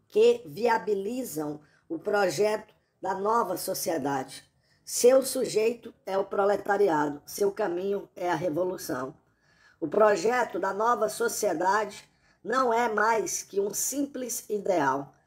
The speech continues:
é um movimento real da sociedade. Como se opera esse movimento? Num texto conciso, as três par-, as três fontes e as três partes constitutivas do marxismo,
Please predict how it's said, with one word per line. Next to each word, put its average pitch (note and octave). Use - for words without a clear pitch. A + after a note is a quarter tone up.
é F#3
um F#3+
movimento A3+
real A3+
da D3+
sociedade. C3
Como -
se -
opera A3+
esse G3+
movimento? F3
Num G3
texto A#3
conciso, C#4
as -
três B3
par-, G#3+
as F3+
três A#3
fontes A3+
e G3+
as C#3+
três G#3
partes G3
constitutivas G3
do E3
marxismo, E3+